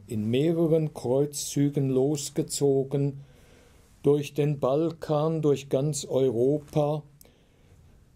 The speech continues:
nicht immer nur Gutes tuend, bis in Richtung Jerusalem,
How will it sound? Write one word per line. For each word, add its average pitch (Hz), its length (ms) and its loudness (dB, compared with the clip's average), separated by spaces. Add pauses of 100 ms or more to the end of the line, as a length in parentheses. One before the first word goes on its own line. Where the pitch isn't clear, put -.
(120)
nicht 165 360 0
immer 170 280 4
nur 160 300 -2
Gutes 175 640 -4
tuend, 127 840 0 (280)
bis 160 280 0
in 160 220 0
Richtung 151 580 0
Jerusalem, 147 1040 2